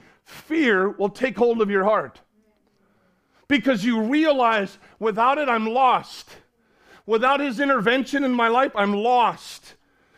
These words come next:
You say, "Well, what if I ask him to do it?" All right, why should he listen to you? On what grounds? "I'm a good person." Doesn't work. "No one's good, no, not one.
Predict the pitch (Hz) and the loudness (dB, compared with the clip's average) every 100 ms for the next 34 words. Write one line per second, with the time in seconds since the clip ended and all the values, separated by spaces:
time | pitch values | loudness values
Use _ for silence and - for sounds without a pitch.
0 | - 247 269 254 247 302 294 269 262 294 | -8 -4 -2 -2 0 0 0 0 0 0
1 | - - 254 240 214 247 185 - _ _ | -2 -4 -2 -2 2 2 2 -2 _ _
2 | _ - 226 208 - - 170 240 302 - | _ -2 0 0 -8 -12 -2 0 0 -2
3 | 294 269 285 - 254 208 165 113 - _ | -2 2 0 0 -4 -2 -2 -4 -12 _
4 | _ _ _ - _ _ _ _ _ _ | _ _ _ -20 _ _ _ _ _ _
5 | _ _ _ - 233 262 311 214 294 339 | _ _ _ -8 -4 0 -2 0 -2 0
6 | 330 185 - - _ _ _ _ _ _ | -2 -6 -12 -20 _ _ _ _ _ _
7 | _ _ _ _ _ _ _ _ - 214 | _ _ _ _ _ _ _ _ -4 -2
8 | 196 233 - 254 240 175 120 - _ - | 0 -2 -2 -2 -2 -4 -8 -12 _ -2
9 | 196 208 202 196 175 - 196 233 226 220 | 0 -2 0 0 0 -2 -2 0 0 -2
10 | 165 202 220 175 196 196 196 185 170 185 | -8 -2 0 0 -2 0 0 -2 0 -2
11 | 170 | -2